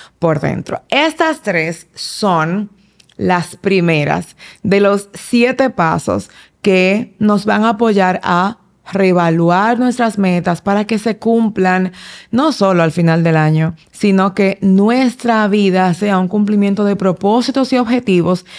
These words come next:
y no una vida al azar que la llevamos sin ningún particular.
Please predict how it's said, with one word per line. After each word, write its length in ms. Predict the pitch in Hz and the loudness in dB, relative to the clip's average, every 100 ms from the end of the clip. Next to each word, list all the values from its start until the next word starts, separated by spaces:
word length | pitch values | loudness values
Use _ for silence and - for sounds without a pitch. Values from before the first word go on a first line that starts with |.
| - - | -16 -4
y 200 | 214 208 | 0 2
no 360 | 180 190 202 - - - | 2 0 -2 -10 -16 -4
una 340 | 190 190 175 | 0 2 2
vida 260 | 190 214 240 | 2 0 0
al 280 | - 233 | -2 0
azar 560 | 240 220 190 170 170 170 - - - | 0 0 0 0 -2 -6 -14 -16 -2
que 120 | 262 | 0
la 120 | 262 | 2
llevamos 600 | 254 233 202 185 185 185 - | 2 2 2 2 0 -2 -4
sin 260 | 202 185 | 0 2
ningún 320 | 175 160 165 | 2 2 2
particular. 680 | 160 160 165 156 151 151 156 | 0 -2 -2 -2 0 0 -4